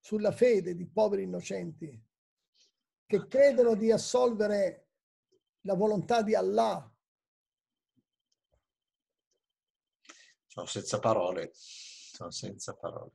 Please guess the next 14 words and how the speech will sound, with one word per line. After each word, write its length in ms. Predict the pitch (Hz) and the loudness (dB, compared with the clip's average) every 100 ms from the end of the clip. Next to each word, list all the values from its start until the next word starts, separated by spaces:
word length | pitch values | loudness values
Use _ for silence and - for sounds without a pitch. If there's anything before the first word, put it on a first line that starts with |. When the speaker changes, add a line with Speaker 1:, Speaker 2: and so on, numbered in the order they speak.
| _ | _
Speaker 1:
Cioè, 460 | - 277 262 214 - | 4 4 6 0 -2
eh, 300 | 214 208 208 | -4 -4 -2
la, 720 | 220 226 226 220 214 214 214 | -2 -2 -2 -2 -2 -2 -2
l'incidente 960 | 208 196 240 262 226 240 254 294 285 247 | -2 -4 -4 -4 -4 2 6 6 6 0
Speaker 2:
Ma 60 | |
Speaker 1:
che 80 | 214 | -2
è 60 | 214 | -6
successo 560 | 202 - 247 240 - | -12 0 2 2 0
lì 120 | 202 226 | -2 0
nel 240 | 196 - | -2 -2
Tempio, 580 | 220 220 180 - 170 180 | -2 -2 -4 -6 -4 -2
dove 240 | 185 185 | -2 -4
Gesù 340 | 170 170 233 196 | -4 -4 -6 -4
prende 960 | 208 220 208 196 185 - _ _ | -2 -2 0 0 -2 -6 _ _